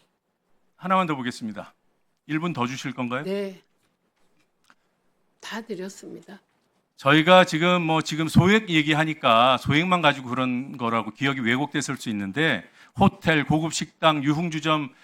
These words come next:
Speaker 1: 이런 데서 쓴 내역들 수천만 원, 억대가 넘는 것들 이미 다 얘기했잖아요. 그런 거 쓰는 것도 모자라서 이렇게 푼돈까지도, 천 원짜리, 몇천 원짜리, 몇만 원짜리도 꼼꼼하게. 자, 보십시오. 이천십칠 년 십일월 오 일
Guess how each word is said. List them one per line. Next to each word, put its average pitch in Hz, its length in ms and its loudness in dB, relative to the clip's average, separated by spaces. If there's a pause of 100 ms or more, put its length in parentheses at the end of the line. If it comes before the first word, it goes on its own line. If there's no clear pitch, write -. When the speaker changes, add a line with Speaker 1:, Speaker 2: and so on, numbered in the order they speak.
(160)
Speaker 1:
이런 170 200 -2
데서 175 220 2
쓴 180 420 -2
내역들 175 460 4
수천만 180 540 2
원, 175 220 0 (200)
억대가 185 400 2
넘는 170 340 2
것들 170 480 2 (300)
이미 240 240 2
다 202 160 10
얘기했잖아요. 175 680 2 (920)
그런 208 280 6
거 240 80 8
쓰는 240 320 4
것도 220 240 4
모자라서 175 480 4
이렇게 208 680 2 (200)
푼돈까지도, 262 920 4 (800)
천 240 180 4
원짜리, 208 500 4
몇천 180 320 4
원짜리, 180 680 2 (300)
몇만 196 340 8
원짜리도 175 720 2 (100)
꼼꼼하게. 208 640 4
자, 160 160 2
보십시오. 160 440 0
이천십칠 190 560 -2
년 185 100 2
십일월 180 320 2
오 165 160 6
일 180 340 4